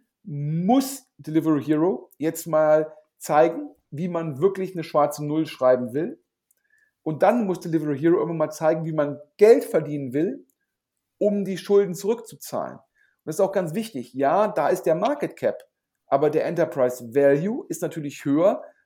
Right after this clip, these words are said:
weil man sozusagen da die Schulden drauf sozusagen tun muss. Bei Robinhood kann man den Cash abziehen, da ist der Enterprise Value de facto geringer. Daher, Alex, du hörst es,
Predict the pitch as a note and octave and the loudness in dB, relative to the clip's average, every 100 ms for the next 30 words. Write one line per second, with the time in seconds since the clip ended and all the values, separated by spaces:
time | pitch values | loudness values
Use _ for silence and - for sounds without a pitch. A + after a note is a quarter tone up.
0 | _ D3 E3 D#3+ D#3+ D#3+ C#3 D3+ D#3+ D#3+ | _ -2 -2 -2 -8 -10 2 4 4 -2
1 | D3 _ _ - A#2+ C3+ C3 D#3 G3 A3+ | -10 _ _ -20 -2 2 4 4 4 0
2 | - - _ _ _ _ E3+ D3+ G3+ G3 | -8 -20 _ _ _ _ -10 -2 2 2
3 | E3+ D#3+ G3+ - - _ _ _ _ _ | 2 4 4 2 -12 _ _ _ _ _
4 | C#3+ C3 C3+ B2 B2 A2+ A2 - C#3 B2+ | -14 -12 -8 2 4 4 2 -8 -6 0
5 | F3 G3+ - _ _ _ _ B2 C#3 D3+ | 0 -2 -12 _ _ _ _ 0 2 2
6 | C#3+ G3+ - F3+ E3 D#3+ D3+ E3+ D#3 - | 0 -2 -4 -6 -4 -6 -6 -4 -4 2
7 | D#3 - - D#3+ F#3+ G3 - - D3 D#3+ | 2 2 -6 -6 -6 -8 -12 0 2 4
8 | D3+ D#3+ E3+ - E3+ E3 E3 D#3 C#3 D3 | 0 -2 -4 -2 -2 -2 0 -2 0 0
9 | D3+ D3+ D3+ D#3 _ _ _ D3 C#3 D3+ | 2 2 0 -4 _ _ _ -10 -4 -4
10 | - D3 C#3+ C#3 - _ _ _ D3+ D#3+ | -4 -4 -4 -4 -14 _ _ _ -2 0
11 | A2+ E2+ - _ C#3+ D3 F#3 F#3+ - E3 | -2 -6 -16 _ 2 4 6 4 4 2
12 | G#3+ G#3+ - E3+ C#3 G3+ G#3 A#3 A#3+ | 2 0 -2 -2 4 4 4 -4 -8